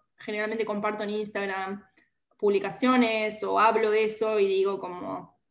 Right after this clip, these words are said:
eh, publico fotos, ponele, de mujeres donde se les sale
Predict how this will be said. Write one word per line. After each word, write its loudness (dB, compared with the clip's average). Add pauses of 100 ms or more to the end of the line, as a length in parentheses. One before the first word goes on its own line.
(100)
eh, -6
publico 2
fotos, 2
ponele, -2
de -2
mujeres -2
donde -8
se -8
les -6
sale 0